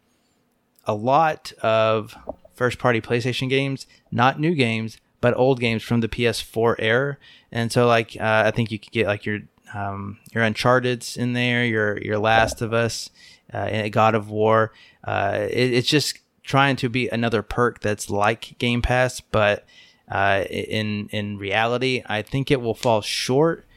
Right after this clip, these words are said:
for hardcore PlayStation fans. Uh, it's,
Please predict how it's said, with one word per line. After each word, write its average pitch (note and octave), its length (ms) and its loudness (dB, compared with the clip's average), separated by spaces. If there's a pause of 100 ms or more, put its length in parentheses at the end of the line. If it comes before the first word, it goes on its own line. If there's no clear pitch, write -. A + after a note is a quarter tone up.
(140)
for A#2 720 4 (960)
hardcore B2 360 2
PlayStation B2 440 -2
fans. C#3+ 500 -8 (480)
Uh, G2+ 280 -2
it's, - 240 -6